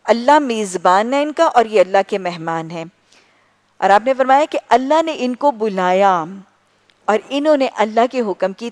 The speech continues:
तामील की, फिर इन्होंने अल्लाह से मांगा और उसने उन्हें अता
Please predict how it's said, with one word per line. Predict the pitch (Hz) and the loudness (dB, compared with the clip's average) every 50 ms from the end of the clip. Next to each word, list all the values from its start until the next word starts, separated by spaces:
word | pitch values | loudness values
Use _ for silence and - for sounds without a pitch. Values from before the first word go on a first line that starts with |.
| _ - | _ -4
तामील | 180 180 170 175 190 202 214 208 190 | -2 -2 -2 -4 -4 -4 -6 -6 -10
की, | - - 180 165 160 185 _ _ _ _ _ _ _ _ _ _ - | -10 -10 -10 -10 -10 -12 _ _ _ _ _ _ _ _ _ _ -4
फिर | 233 202 185 - _ _ - - | -2 -2 -2 -4 _ _ -8 -6
इन्होंने | 208 214 240 320 403 440 370 294 - - | -6 -4 -2 -2 -2 0 -2 -2 -2 -2
अल्लाह | 180 180 175 180 175 165 | -4 -4 -2 -4 -4 -4
से | - - 180 165 | -4 -6 -6 -6
मांगा | 151 156 160 160 175 185 190 262 262 220 185 170 165 190 247 - _ _ _ _ _ _ - | -4 -6 -6 -6 -6 -2 2 2 2 2 2 -2 -4 -8 -8 -10 _ _ _ _ _ _ -8
और | 190 190 - - 247 | -8 -8 -6 -6 -6
उसने | 277 285 - - 214 196 - | -4 -4 -6 -8 -10 -10 -8
उन्हें | - 156 165 156 160 160 147 139 - _ - | -8 -10 -10 -10 -12 -12 -14 -14 -16 _ -10
अता | 165 - - 208 208 | -10 -6 -4 -4 -4